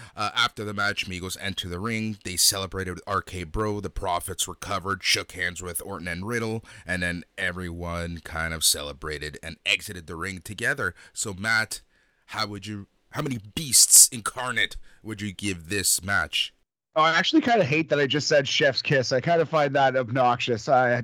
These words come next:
Speaker 2: <laughs> I apologize to the listeners and to me.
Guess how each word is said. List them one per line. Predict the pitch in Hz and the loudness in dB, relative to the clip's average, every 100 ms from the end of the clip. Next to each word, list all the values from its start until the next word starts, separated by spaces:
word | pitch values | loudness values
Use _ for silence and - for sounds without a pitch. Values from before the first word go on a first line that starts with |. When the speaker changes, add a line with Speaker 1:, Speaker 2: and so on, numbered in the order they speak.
| 110 | 2
Speaker 2:
<laughs> | - | 6
I | 185 | 6
apologize | 202 160 233 214 214 196 208 | 6 8 8 8 4 2 2
to | 208 185 | 2 2
the | |
listeners | 180 180 165 160 - | 2 2 2 0 4
and | 233 262 180 | 6 6 4
to | 202 | 2
me. | 180 175 190 156 | 4 6 6 6